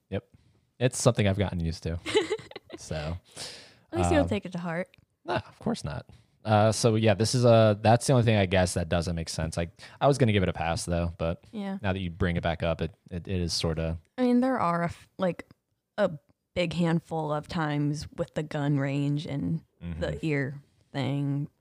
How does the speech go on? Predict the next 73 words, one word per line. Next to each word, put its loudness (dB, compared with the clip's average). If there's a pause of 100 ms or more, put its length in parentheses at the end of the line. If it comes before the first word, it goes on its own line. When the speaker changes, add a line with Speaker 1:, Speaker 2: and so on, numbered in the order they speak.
(200)
Speaker 2:
So, -2
I 2
mean, 0
we, -8
I -2
guess -4
we -6 (180)
don't -10
have -14
to -12
point -6
it -10
out -10
every -12
single -10
time. -10 (300)
Speaker 1:
But -6
that's 0
what 2
I 6
loved 2
about 0
the -2
premiere 0
when 0
he -4
shot 2
it -4
in -4
the -8
tank, -2
that -8
they, -8
Speaker 2:
Oh, 2
Speaker 1:
that 2
Speaker 2:
yeah. 0
Speaker 1:
they 0
had 0
enough, -2
like, -6
knowledge -2
to -6
be, -6
if, -8
if, -8
if -8
you 0
shot 0
this -6
in -6
the, -6 (140)
he 2
literally 6
would 2
have -2
been -6
deaf. -12 (160)
Speaker 2:
Oh, 0
Speaker 1:
He 6
would 6
not, 6
he 0
would -
Speaker 2:
one 4
hundred -
percent. 4
Speaker 1:
not 4
have 2
recovered -2
from -6
that -10
at -6
all. -8